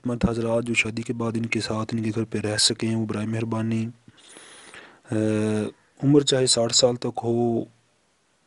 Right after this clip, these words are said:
अच्छे ख़ानदान से हों, वो अपनी तमाम तर तफसीलात के साथ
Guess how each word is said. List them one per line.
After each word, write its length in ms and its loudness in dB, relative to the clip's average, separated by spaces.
अच्छे 280 2
ख़ानदान 400 -2
से 160 -8
हों, 200 -10
वो 120 -2
अपनी 200 4
तमाम 340 2
तर 120 -2
तफसीलात 600 0
के 120 -2
साथ 400 2